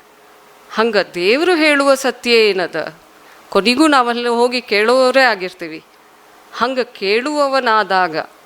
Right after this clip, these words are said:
ನಮಗ್ ಸಿಗುವುದೇನದ, ಅದು ಈ ಪುಸ್ತಕದ ಓದಿನಿಂದ ಸಿಗ್ತದ.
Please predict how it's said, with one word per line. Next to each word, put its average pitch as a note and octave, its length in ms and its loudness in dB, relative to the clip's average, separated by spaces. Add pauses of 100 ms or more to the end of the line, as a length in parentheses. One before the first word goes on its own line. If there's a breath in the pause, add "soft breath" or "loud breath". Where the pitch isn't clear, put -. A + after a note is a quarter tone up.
(100)
ನಮಗ್ A3 260 0
ಸಿಗುವುದೇನದ, A3+ 920 2
ಅದು F#3+ 140 -4
ಈ G#3+ 280 -6
ಪುಸ್ತಕದ F#3+ 540 -6
ಓದಿನಿಂದ D#3+ 640 -2
ಸಿಗ್ತದ. - 580 -6